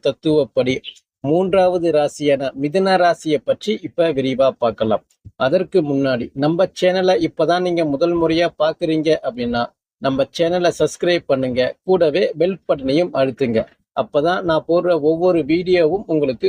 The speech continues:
உடனுக்குடனா வரும். வாங்க வீடியோக்குள்ள போகலாம். பொதுவா மிதுன ராசியை பொறுத்த வரைக்கும் இந்த மாதத்திற்கான கிரகநிலை அமைப்புகள் எப்படி இருக்கு அப்படின்னு சொல்லிட்டு ஃபர்ஸ்ட்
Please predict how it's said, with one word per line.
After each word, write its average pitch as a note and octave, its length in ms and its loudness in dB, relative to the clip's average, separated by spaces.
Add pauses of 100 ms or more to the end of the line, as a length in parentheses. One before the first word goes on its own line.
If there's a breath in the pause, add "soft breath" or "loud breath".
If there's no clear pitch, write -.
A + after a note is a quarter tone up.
உடனுக்குடனா C3+ 580 0 (120)
வரும். A2+ 180 0 (440)
வாங்க E3 360 0 (200)
வீடியோக்குள்ள D#3 500 0 (320)
போகலாம். A2+ 340 0 (400)
பொதுவா C#3+ 240 2 (140)
மிதுன G3 340 2
ராசியை F#3 340 2
பொறுத்த D3+ 400 2
வரைக்கும் C#3 380 0
இந்த E3 200 2
மாதத்திற்கான E3+ 840 0 (120)
கிரகநிலை F#3 520 2
அமைப்புகள் D3+ 540 0
எப்படி D3 340 0
இருக்கு C#3+ 340 0
அப்படின்னு B2 320 -4
சொல்லிட்டு C3+ 360 0
ஃபர்ஸ்ட் - 300 -2